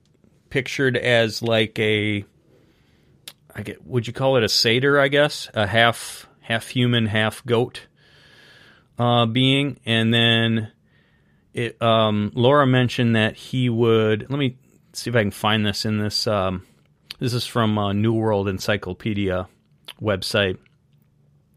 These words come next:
Um, the story of Pan's birth, in which his appearance causes his mother to flee in terror, serves as something of an origin for this variation of fear.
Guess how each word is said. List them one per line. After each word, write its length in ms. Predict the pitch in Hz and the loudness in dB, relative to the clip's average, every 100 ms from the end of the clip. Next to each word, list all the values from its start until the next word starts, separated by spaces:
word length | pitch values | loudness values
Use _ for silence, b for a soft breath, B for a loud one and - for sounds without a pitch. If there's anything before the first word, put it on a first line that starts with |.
| _ _ B B B B B B B B | _ _ B B B B B B B B
Um, 760 | 123 120 117 117 113 113 113 - _ - | -2 2 4 4 2 2 0 -4 _ -12
the 120 | - | -6
story 500 | - - 160 170 170 | -4 2 4 4 4
of 220 | 131 - | 0 -2
Pan's 360 | 135 143 143 127 | -2 0 -2 -2
birth, 400 | 123 117 117 120 | 2 2 2 0
in 140 | 117 | -2
which 180 | 117 - | -2 -2
his 140 | 120 | -2
appearance 540 | 110 - 127 123 127 - | -2 -4 0 0 -2 -4
causes 420 | 117 117 110 104 | 0 0 0 -2
his 180 | 113 107 | -2 0
mother 320 | 110 113 110 | 0 0 -2
to 140 | - | -6
flee 380 | 104 - 123 123 | -12 -8 -2 0
in 140 | 113 110 | 0 0
terror, 520 | 117 107 101 101 104 | 0 2 2 0 -2
serves 440 | - - 120 120 113 | -6 -2 0 0 0
as 160 | 107 | -2
something 440 | - 113 110 117 107 | -2 -2 -2 -2 -2
of 100 | 104 | -2
an 100 | 95 | -4
origin 640 | 110 110 107 110 101 104 B B B B B | -2 -2 -2 -2 -4 -4 B B B B B
for 220 | - 113 110 | -8 -4 -2
this 180 | 107 | -4
variation 800 | - 117 113 117 107 104 - 104 | -4 0 2 2 0 -2 -4 -6
of 160 | 101 101 | -4 -8
fear. 580 | - - 104 76 58 | -8 -6 -4 -4 -8